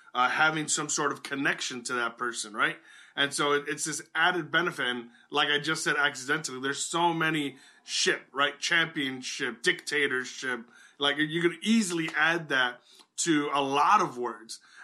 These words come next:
And so over this month, there's a few words that I've picked that I think are important for us to study the relationship of those words. And, uh, the first one I wanted to start out with is a very important one, I think, and that is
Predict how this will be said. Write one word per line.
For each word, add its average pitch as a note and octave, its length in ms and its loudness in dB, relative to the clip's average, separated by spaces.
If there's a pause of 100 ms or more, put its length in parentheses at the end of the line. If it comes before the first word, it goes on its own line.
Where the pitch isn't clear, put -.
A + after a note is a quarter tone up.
And D3+ 200 -2
so D#3 440 0
over G#3 160 0
this G#3+ 220 0
month, E3+ 300 -2
there's D3+ 240 -4
a D3 180 -2
few G#3+ 240 -4
words F3+ 260 2
that D3+ 100 0
I've C#3 180 -2
picked C#3+ 320 -6 (340)
that D3 120 4
I D3 60 4
think D#3+ 220 -2
are D3+ 100 4
important D3 380 -2
for D3 160 0
us C#3 200 -2
to - 40 -6
study C#3 540 0 (260)
the C#3 80 2
relationship C3+ 1040 0 (340)
of C#3 300 2
those C3+ 260 0
words. C3 400 2 (380)
And, D3 300 2
uh, C#3+ 120 2
the C#3+ 100 -2
first F3+ 340 0
one E3 160 2
I D3 100 4
wanted D#3 300 2
to C#3 80 0
start C#3 320 2
out D#3 200 2
with C3 280 -2 (360)
is D3 380 2
a C#3 60 0
very F#3 200 6
important C#3+ 440 0
one, B2+ 120 0
I D#3 180 2
think, B2 420 -8 (320)
and C#3+ 160 -2
that D3 180 6
is C#3+ 380 -2